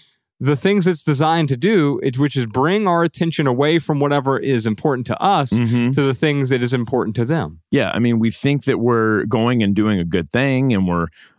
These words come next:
Speaker 2: uh, looking out for the world and, you know, we're staying up on current events, but it's really, it's pacification. It, it, it isn't actual research. And I, I'm not trying to discredit certain things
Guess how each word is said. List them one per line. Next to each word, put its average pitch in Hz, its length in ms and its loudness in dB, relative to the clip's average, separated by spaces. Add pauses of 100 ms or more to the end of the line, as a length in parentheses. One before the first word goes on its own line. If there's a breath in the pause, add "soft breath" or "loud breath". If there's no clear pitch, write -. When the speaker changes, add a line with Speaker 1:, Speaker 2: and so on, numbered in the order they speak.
(160)
Speaker 2:
uh, 95 180 0
looking 127 420 0
out 104 260 -2
for 113 160 -4
the 87 80 0
world 156 720 2
and, 117 260 -2
you 117 100 0
know, 110 100 0
we're 101 100 -2
staying 131 300 -2
up 131 160 -2
on 104 140 -2
current 104 340 -2
events, 151 640 -2
but 117 320 -2 (520)
it's 120 160 -4
really, 123 680 0 (160)
it's 120 180 -4
pacification. 117 1080 -4
It, - 320 -2
it, 104 220 0
it 113 160 2
isn't 113 400 0
actual 92 680 -2 (500)
research. - 600 -4 (540)
And 104 540 0 (100)
I, 82 160 -2
I'm 135 140 0
not 139 260 -2
trying 143 200 0
to 123 60 -2
discredit 120 460 -2
certain 107 360 -2
things 95 520 0